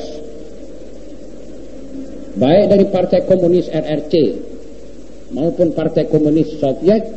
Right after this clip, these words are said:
Uni, perubahan-perubahan. Sehingga sekarang ini tinggal sedikit yang masih orisinil dari ajaran Karl Marx.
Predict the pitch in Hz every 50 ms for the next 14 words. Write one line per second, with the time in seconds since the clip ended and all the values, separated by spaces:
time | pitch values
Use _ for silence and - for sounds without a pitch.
0 | - - - - - - - - - - 165 202 220 220 240 226 214 - - -
1 | - - - - - - - - - - - - - - - - - - - -
2 | - - 117 123 123 120 120 156 160 165 - 175 175 170 156 - 170 165 151 170
3 | 156 - - - - - - - - - - - - - - - - - - -
4 | - - - - - - - - - - - - - - - - - - 101 -
5 | 123 143 143 139 139 135 135 135 139 - - - - - - - - - - 123
6 | 123 120 - - 185 190 196 202 202 - - - - - - - - - - -
7 | - - 170 175 165 165 165 - - - - 202 - 170 - - - - - -
8 | - 123 127 120 135 147 - - 123 - - 127 139 151 156 147 147 160 147 127
9 | 95 - - - - - 110 117 101 98 110 113 120 117 110 98 95 - - -
10 | 127 117 104 - 85 98 - -